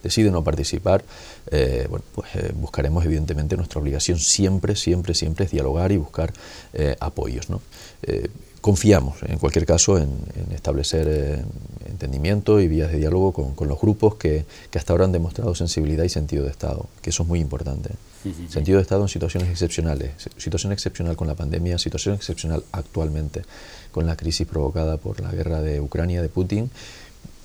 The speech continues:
Speaker 1: con unas dimensiones desconocidas ahora mismo en el ámbito temporal y también territorial, y, y evidentemente ante eso hay que tener, eh, bueno, pues, altura de miras y comprender que, que España necesita ahora mismo estabilidad.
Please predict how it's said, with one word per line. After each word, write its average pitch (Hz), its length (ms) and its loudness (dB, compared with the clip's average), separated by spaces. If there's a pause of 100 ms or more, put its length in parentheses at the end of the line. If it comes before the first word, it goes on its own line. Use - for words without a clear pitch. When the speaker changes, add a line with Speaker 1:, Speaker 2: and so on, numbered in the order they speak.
(160)
Speaker 1:
con 82 120 2
unas 80 160 2
dimensiones 78 440 0
desconocidas 82 560 0
ahora 80 160 -4
mismo 107 500 -2
en 80 80 -4
el 67 80 0
ámbito 67 320 -2
temporal 78 560 0
y 76 60 0
también 78 260 -2
territorial, 76 640 -2 (560)
y, 76 300 -2
y 67 60 -2
evidentemente 76 520 0
ante 78 220 -2
eso - 160 0
hay 87 60 2
que - 100 -4
tener, 80 380 -2
eh, - 160 -4
bueno, - 240 -8
pues, - 160 -10
altura 69 280 0
de 69 100 0
miras 95 480 4
y 71 400 -4
comprender 73 520 -2
que, 82 240 0
que 78 100 -6
España 82 300 -2
necesita 73 320 -4
ahora 71 120 -2
mismo 80 160 -4
estabilidad. 87 460 -6